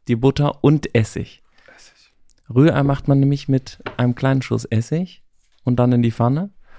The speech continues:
Speaker 1: und dann, ähm, ein bisschen Butter und dann das Ei da rein und dann rühren, rühren, rühren, dann noch ein bisschen Butter rein, rühren, äh, gesalzen haben wir es schon, dann rühren, rühren, rühren, rühren und dann,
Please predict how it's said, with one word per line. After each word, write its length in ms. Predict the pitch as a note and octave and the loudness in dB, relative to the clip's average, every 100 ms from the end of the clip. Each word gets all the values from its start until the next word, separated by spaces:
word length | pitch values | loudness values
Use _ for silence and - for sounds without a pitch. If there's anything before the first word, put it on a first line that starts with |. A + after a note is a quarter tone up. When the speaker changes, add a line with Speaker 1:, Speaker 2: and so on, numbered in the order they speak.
| - - | -12 -6
Speaker 1:
und 160 | B2 B2 | -2 0
dann, 320 | B2 B2 B2+ - | 0 0 -2 -2
ähm, 560 | A#2+ B2 B2 A#2+ A#2+ - - | -2 -2 -4 -6 -10 -12 -14
ein 160 | B2+ A2 | -12 -8
bisschen 260 | A2+ A2+ | -4 -2
Butter 380 | A2+ A#2+ D#3 F3 - | -2 -2 -4 -6 -6
und 160 | B2 A#2 | -6 -4
dann 400 | A#2+ A#2+ A#2 C3 | -4 -4 -8 -8
das 220 | A2+ - | -10 -4
Ei 160 | A#2+ | -2
da 80 | B2+ | -2
rein 320 | C#3 D3+ F3+ | -2 -4 -6
und 260 | - B2 A#2+ | -6 -6 -4
dann 160 | A#2 A#2+ | -4 -4
rühren, 320 | B2 A#2+ A#2 | 0 0 2
rühren, 240 | A#2 A#2 | 0 0
rühren, 260 | A2+ C3+ D3 | 0 -2 -2
dann 200 | A#2 A#2 | 0 0
noch 160 | A2+ | 0
ein 100 | A#2+ | -2
bisschen 240 | A#2 A2+ A2 | -4 -4 -4
Butter 280 | A2+ B2+ B2+ | -2 -2 -4
rein, 200 | D3 F3+ - - - - - - | -6 -8 -16 -20 -20 -20 -14 -4
rühren, 180 | A#2+ A2 | -2 -2
äh, 180 | A2 | -4
gesalzen 480 | G#2+ G#2+ A2 A2 A2 | -2 0 0 0 -2
haben 120 | A2 A#2 | 0 0
wir 60 | |
es 80 | B2 | -2
schon, 320 | C#3+ D#3 D3+ | -4 -4 -4
dann 200 | C3 A#2+ | -4 -4
rühren, 260 | A#2 A#2 A#2 | -2 -2 -2
rühren, 220 | A2 A2 | -2 -4
rühren, 240 | A2 A2+ A2+ | -4 -6 -6
rühren 220 | B2 C3 | -6 -8
und 280 | - A2+ A2 | -8 -8 -6
dann, 280 | G#2+ A#2+ | -6 -6